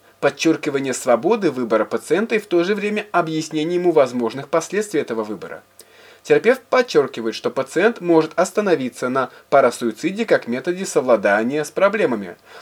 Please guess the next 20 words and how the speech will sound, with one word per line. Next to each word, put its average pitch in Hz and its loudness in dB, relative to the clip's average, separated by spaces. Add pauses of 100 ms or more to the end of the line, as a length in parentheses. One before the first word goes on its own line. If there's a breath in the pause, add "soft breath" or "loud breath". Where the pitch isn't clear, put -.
но - -2
в 175 -4
таком 247 -2
случае 233 -2
ему 190 -2
придётся 180 0
искать 165 2
другую 196 -2
терапевтическую 139 -4
программу, 117 2
поскольку 165 0
ослабление 147 0
парасуицидального 123 0
поведения – 117 -4
одна 120 -2
из 117 -2
целей 185 -2
Д 107 -4
П - -6
Т. 90 -14